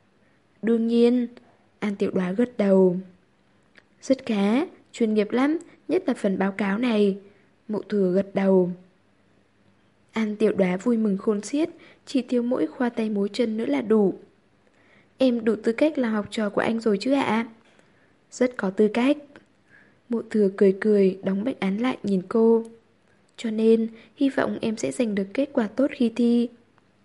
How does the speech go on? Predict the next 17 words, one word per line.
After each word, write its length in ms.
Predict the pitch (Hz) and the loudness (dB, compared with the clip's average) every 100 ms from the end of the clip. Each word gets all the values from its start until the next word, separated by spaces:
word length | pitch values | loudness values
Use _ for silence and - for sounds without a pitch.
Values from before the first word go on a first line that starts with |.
| _ _ _ - | _ _ _ -6
Chắc 220 | 285 - | -6 0
chắn 220 | 190 196 | 0 0
rồi. 400 | 240 214 214 208 - - _ _ _ _ _ _ _ | 2 6 6 4 -4 -20 _ _ _ _ _ _ _
An 140 | 220 | -8
Tiểu 160 | 214 - | -6 -4
Đoá 140 | 196 190 | -2 0
hết 180 | 254 294 | -2 -2
sức 240 | 330 320 | -4 -4
sung 160 | - 214 | -6 -6
sướng, 400 | - 226 214 294 - - _ | 0 0 2 -2 -10 -20 _
lại 260 | 269 269 226 | -6 -4 -4
thấy 120 | 233 233 | -4 -4
gương 260 | 269 262 | -4 -4
mặt 120 | 226 - | -6 -6
anh 160 | 220 220 | -8 -4
tiều 180 | 226 202 | -2 -2
tụy, 300 | 196 214 | -2 -4